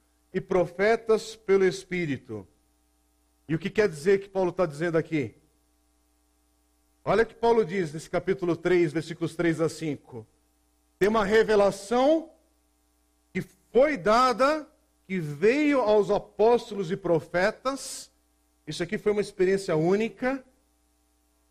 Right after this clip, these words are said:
Essa revelação veio de uma maneira única ao apóstolo, que aí o que ele fez? Escreveu, escreve, virou um texto sagrado, que tá aí na palavra de Deus, na Bíblia.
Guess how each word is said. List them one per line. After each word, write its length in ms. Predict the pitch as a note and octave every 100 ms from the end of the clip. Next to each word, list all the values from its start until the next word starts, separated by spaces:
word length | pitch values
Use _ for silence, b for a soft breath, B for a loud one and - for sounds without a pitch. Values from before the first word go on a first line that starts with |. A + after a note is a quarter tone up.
| -
Essa 180 | D#3+ G3+
revelação 560 | G#3 G3+ G#3+ G#3 A3+
veio 140 | G3+ A3+
de 80 | A3
uma 100 | G#3+
maneira 320 | G#3 G#3+ G3
única 320 | G3+ G3+ -
ao 200 | F#3+ F#3
apóstolo, 680 | D#3 F#3+ A#3 B3+ - C4 B3+
que 160 | -
aí 160 | G#3 A3
o 80 | A#3
que 80 | A#3
ele 160 | G3+
fez? 720 | G3 A3+ C#4+ - - - - _ _ _ _ _ _ -
Escreveu, 920 | - G#3 F#3 D3 F3 G#3 B3+ D4 - _ _ _ _ _ _ _ _ _ _
escreve, 880 | - - - F3+ G#3+ A#3 G#3+ C#4 C#4+ _ _ _ _ _ _ _ _ _ _ _ _ -
virou 300 | E3+ F#3 G#3
um 40 |
texto 640 | G3 G3 G3+ - - G#3+ G#3 _ _
sagrado, 640 | F3 D3+ E3+ G#3+ G3 C4 B3+
que 300 | _ _ -
tá 60 | E3+
aí 60 |
na 80 | E3+
palavra 360 | E3 D#3+ D#3+ D3+
de 120 | C3+
Deus, 400 | C3 F#3+ F#3 D3+
na 80 | C#3
Bíblia. 600 | C3 F#3+ G#3+ A#3+ B3+